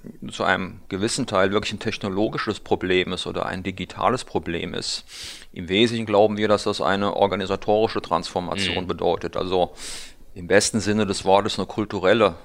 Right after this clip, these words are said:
Speaker 1: Transformation.
Speaker 2: Mhm.
Speaker 1: Und wir haben für uns da so drei Schwerpunktthemen genannt. Also das eine ist natürlich das Thema Kundenzentrierung.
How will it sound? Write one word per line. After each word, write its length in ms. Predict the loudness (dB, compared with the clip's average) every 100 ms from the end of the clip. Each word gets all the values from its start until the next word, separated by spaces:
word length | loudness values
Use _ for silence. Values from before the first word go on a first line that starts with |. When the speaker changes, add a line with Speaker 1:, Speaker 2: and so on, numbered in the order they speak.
| -8
Speaker 1:
Transformation. 1000 | -4 -4 -4 -2 -2 -2 -4 -4 -4 -6 -10 -12
Speaker 2:
Mhm. 80 |
Speaker 1:
Und 320 | -12 -10 -14 -16 -14
wir 160 | -6 -2
haben 180 | -2
für 140 | 0 2
uns 480 | 4 2 0 -4 -8 -18 -18 -18 -20 -8
da 100 | -4
so 100 | -4
drei 360 | -2 4 6 6
Schwerpunktthemen 920 | 2 2 4 2 0 0 2 2 4
genannt. 460 | 0 0 0 -2 -6
Also 160 | -8
das 140 | -4 0
eine 320 | 2 4 2
ist 160 | 2
natürlich 420 | -2 -2 -2 -2 -4
das 160 | -8
Thema 460 | -4 0 4 2 0 -18 -20 -18 -18 -18 -18 -4
Kundenzentrierung. 1080 | 0 2 0 -4 -4 -4 -2 0 2 0